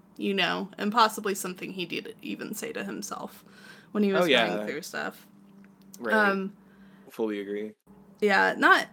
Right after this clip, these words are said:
Speaker 1: not, like, entirely related to this, but, like, also, I feel like if someone genuinely does want to die, that's their choice.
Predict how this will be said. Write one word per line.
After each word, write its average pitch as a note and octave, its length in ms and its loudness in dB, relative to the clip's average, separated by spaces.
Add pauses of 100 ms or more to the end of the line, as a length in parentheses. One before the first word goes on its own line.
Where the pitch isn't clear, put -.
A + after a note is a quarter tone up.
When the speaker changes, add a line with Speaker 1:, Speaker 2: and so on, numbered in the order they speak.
Speaker 1:
not, D#4 160 4
like, A#3+ 220 4
entirely F#3+ 760 -4 (280)
related F#3+ 500 -4
to G3 120 -14
this, F#3+ 360 -6
but, - 160 -4
like, G3 260 -4
also, A3+ 460 -2
I B3+ 140 -2
feel C#4+ 240 -2
like F#3+ 480 -2 (1160)
if G3+ 140 -6
someone F#3+ 420 -2
genuinely F3 600 -10
does - 460 -10
want F3+ 300 -10
to - 120 -14
die, F3 520 -12 (680)
that's - 320 -4
their - 260 -12
choice. - 600 -8